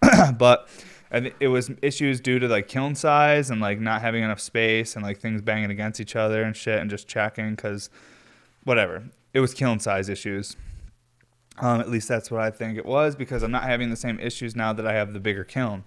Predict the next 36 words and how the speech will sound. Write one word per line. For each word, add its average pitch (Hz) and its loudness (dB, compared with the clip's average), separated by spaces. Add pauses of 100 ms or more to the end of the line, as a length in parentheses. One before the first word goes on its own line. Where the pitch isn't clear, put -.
(640)
Um, 104 -6
made 117 -2
some 104 -4
massive 120 0
investments 113 -2
to 113 -10
make 104 -4
these 107 -4 (220)
<laughs> - -18
affordable 110 -2
bubblers, 127 0 (200)
<laughs> - -
um, 101 0 (420)
but 117 -4
that's, 127 0 (880)
that's 120 4
what 117 -2
I 104 4
wanted 95 -6
to 92 -6
do. - -16 (200)
So 101 0
I 98 2
wanted 110 0
to 104 -4
be 107 -2
able 104 2
to 101 -4
make 101 -6
these 107 -4 (320)
more 113 2
efficiently 127 2
and 101 -6
better. 135 2 (340)
So 110 2
I 104 0